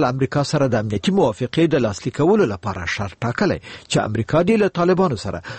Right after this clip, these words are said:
د سولې بهیر پیل کړي او د افغانانو پر کورونو دې حملې ودروي. ولسمشر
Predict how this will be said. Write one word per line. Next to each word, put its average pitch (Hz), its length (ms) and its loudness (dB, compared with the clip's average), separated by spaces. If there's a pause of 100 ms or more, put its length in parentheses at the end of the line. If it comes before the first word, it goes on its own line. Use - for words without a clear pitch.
(160)
د 185 140 6
سولې 208 360 2
بهیر 117 280 -2 (120)
پیل 180 140 2
کړي 208 220 2 (320)
او 208 200 2
د 190 120 2
افغانانو 180 480 2
پر 151 120 0 (100)
کورونو 165 320 2
دې 151 200 2
حملې 110 380 0
ودروي. 104 500 -2 (440)
ولسمشر 196 560 2